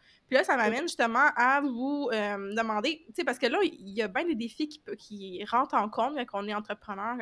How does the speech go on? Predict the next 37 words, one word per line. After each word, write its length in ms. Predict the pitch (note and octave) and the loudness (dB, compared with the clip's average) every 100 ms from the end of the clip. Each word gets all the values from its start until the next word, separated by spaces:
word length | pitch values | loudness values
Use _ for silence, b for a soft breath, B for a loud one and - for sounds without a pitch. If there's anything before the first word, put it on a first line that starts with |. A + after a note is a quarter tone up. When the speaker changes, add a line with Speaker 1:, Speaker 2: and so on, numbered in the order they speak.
| G#3 | -10
Speaker 1:
quand 120 | G3 | -14
on 40 | |
se 60 | - G#3 | -10 -10
lance 120 | A3 | -8
en 120 | A3 | -8
affaires 320 | F3+ G#3 A#3 A#3+ | -8 -6 -6 -6
et 120 | G#3 | -10
tout. 200 | - D4+ - b b b _ | -6 -6 -8 b b b _
Puis, 440 | - C#4 F4 F4 - | -2 2 2 0 -4
on 160 | A3+ | -2
a 60 | A3+ | 0
parlé 300 | A3+ A#3 C#4+ | 0 0 -2
déjà 200 | C4+ C4+ | 0 -2
un 80 | C#4+ | -2
petit 140 | C4 - | -8 -6
peu 140 | D4 | -6
du 100 | D4 - | -6 -2
fait 120 | C4+ | -2
que 100 | C4+ | 0
vous 140 | A#3 A#3 | -2 -4
êtes 120 | A3+ | -4
un 120 | A3 | -6
couple. 500 | - - B3+ A#3 D4+ | -6 -6 -4 -4 -4
Ça 160 | A#3 G#3+ | -4 -4
va 40 | |
faire 200 | G#3+ A3 G#3+ | -4 -6 -8
six 420 | - - B3 A#3+ | -12 -12 -8 -6
ans 160 | B3+ E4+ | -6 -6
que 80 | D#4+ | -6
vous 120 | C#4+ | -6
êtes 120 | C#4+ | -8
en 80 | C#4 | -6
couple 160 | C#4 B4+ - | -6 -6 -6
ou 20 | |
que 80 | B3 | -6
vous 120 | |
vous 80 | G3+ | -6